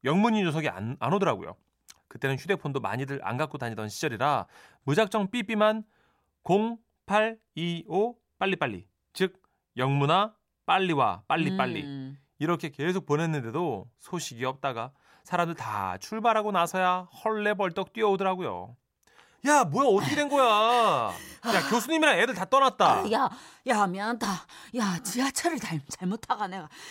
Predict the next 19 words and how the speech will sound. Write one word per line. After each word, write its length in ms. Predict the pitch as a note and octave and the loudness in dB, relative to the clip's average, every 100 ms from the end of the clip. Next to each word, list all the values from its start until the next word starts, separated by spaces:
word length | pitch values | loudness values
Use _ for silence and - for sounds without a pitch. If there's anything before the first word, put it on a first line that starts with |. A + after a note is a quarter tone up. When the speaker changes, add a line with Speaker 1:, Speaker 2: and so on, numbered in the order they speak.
| - | -4
Speaker 1:
아, 140 | - G3 | 2 2
초록색 440 | C4 E4+ E4 D#4 | 6 4 6 2
탔다가 360 | - D4 C#4+ C4 | -2 0 2 2
파란색 420 | - C#4+ C#4+ C#4 | 2 0 2 0
타라고 320 | B3+ B3 A3 | 2 2 2
했잖아, 260 | A#3+ C4 G#3+ | 2 2 2
내가. 540 | E3 D#3 D#3+ E3 A2 A#3 | 0 0 -2 -2 -2 2
Speaker 2:
아이, 140 | D#4+ | 2
그게 240 | A#3 E4+ A#3+ G#3+ B3 - - _ - - | 2 2 2 0 -2 -4 -18 _ -20 -6
내 180 | D#4 D#4+ | -2 -2
초록색은 540 | - B3 - C5 E4+ | -2 -4 -2 0 0
탔는데, 420 | - G#3 C#4+ A#3+ | -2 -2 -2 0
와, 960 | E3 F#3+ E3+ D3+ C#3+ _ - _ A3+ F#4+ C#5+ D5+ | 2 2 2 0 -4 _ -20 _ 4 6 8 6
따마, 180 | C#5 F#4+ | 4 2
그거는 400 | - F4+ G#4 F4+ | 2 2 2 0
막, 220 | D4 C4+ - | 0 0 -2
고마, 300 | - F4 C4 - _ _ - | -2 0 0 -2 _ _ 4
끝이 560 | C#5+ F#5 - C5+ C4 | 6 6 6 4 6
없대. 140 | B3 | 6